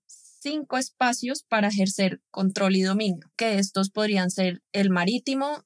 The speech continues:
el terrestre, el aéreo, el digital y el espacio exterior. Esta nueva exploración espacial que se está llevando a cabo nos arroja a pensar el devenir de la política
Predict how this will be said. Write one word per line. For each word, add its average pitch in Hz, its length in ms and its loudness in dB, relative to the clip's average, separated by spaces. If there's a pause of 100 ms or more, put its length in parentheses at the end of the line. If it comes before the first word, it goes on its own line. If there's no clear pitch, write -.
(140)
el 214 220 -2
terrestre, 202 760 -2 (160)
el 214 180 2
aéreo, 180 540 0 (400)
el 220 140 -2
digital 240 500 -2 (440)
y 240 100 -4
el 196 120 4
espacio 170 400 0
exterior. 180 380 -2 (240)
Esta 262 300 2
nueva 277 360 2
exploración 285 680 -2
espacial 202 580 0 (260)
que 220 100 -2
se 208 120 -2
está 196 240 2
llevando 202 420 2
a 208 60 -2
cabo 220 520 2
nos 214 240 -2
arroja 196 360 2
a 190 40 -2
pensar 202 640 2
el 214 180 0
devenir 208 460 2
de 196 140 4
la 202 100 2
política 220 680 -2